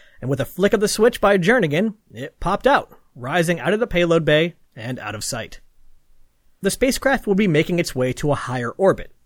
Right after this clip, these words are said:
and just like we're used to seeing from the pam-d era, that meant that it had a couple of small, solid rocket motors to raise its orbit and then circularize it once up there.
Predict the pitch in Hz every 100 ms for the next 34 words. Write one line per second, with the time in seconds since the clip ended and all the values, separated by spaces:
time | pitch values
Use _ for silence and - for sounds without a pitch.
0 | _ 147 131 120 202 - 226 196 156 190
1 | - 190 - 185 185 151 135 110 - 170
2 | 175 143 170 240 - 107 101 123 - -
3 | - - 165 247 247 240 208 175 165 123
4 | - 220 247 190 - - 127 156 185 185
5 | - 170 180 165 220 143 117 113 147 -
6 | 196 120 107 131 - 240 226 226 - _
7 | 190 202 190 - 254 185 143 123 131 151
8 | 143 117 - 196 - - -